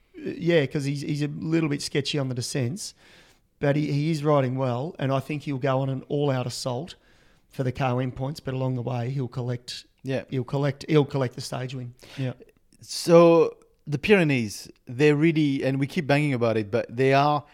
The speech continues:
Speaker 2: about to shake the G C up.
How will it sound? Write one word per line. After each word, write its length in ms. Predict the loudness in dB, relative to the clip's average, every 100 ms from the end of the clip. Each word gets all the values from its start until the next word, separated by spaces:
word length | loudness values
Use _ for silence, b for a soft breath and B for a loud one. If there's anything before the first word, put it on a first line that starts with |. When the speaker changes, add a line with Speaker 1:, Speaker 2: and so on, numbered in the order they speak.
| b b _ _ -6
Speaker 2:
about 420 | 0 2 2 0
to 80 | -8
shake 400 | -8 -2 -4 -2
the 80 | -8
G 200 | -6 -8
C 220 | -8 -4
up. 180 | -4 -4